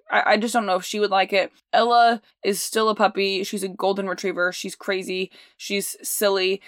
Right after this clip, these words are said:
I just, you know, if I get sat next to a person who doesn't love dogs, I'm screwed. And I just don't wanna do anything that's gonna make them uncomfortable, so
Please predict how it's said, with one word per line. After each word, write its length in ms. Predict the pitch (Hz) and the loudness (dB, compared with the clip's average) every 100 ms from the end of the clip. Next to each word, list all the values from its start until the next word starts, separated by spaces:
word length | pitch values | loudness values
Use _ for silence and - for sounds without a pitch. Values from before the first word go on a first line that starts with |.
| - - | -10 0
I 120 | 202 | 2
just, 360 | 202 202 - - | 2 0 -6 -6
you 140 | 208 | -2
know, 80 | 196 | 2
if 80 | 196 | 2
I 120 | 196 | 2
get 220 | 208 214 | 2 0
sat 280 | - 190 190 | 0 2 2
next 180 | 190 - | -2 -4
to 80 | |
a 20 | 196 | -4
person 280 | 196 196 | -4 -4
who 80 | 196 | -4
doesn't 260 | 190 190 190 | -4 -4 0
love 180 | 185 180 | 0 4
dogs, 440 | 180 175 170 - | 4 4 0 -2
I'm 300 | 185 185 175 - | 0 0 -4 -12
screwed. 520 | - - 175 92 - - - | -14 -6 -4 -4 -8 -16 -12
And 120 | - | -2
I 140 | 208 226 | 0 0
just 160 | 233 | 0
don't 120 | 269 | 2
wanna 140 | 269 240 | 2 2
do 120 | 220 | 0
anything 260 | 226 214 180 | 0 -2 -4
that's 100 | 185 | -6
gonna 140 | 185 | -6
make 140 | 180 | -6
them 100 | 185 | -4
uncomfortable, 500 | 180 185 185 - 151 | -4 -2 -2 -4 -8
so 340 | - 185 175 | -2 -2 -2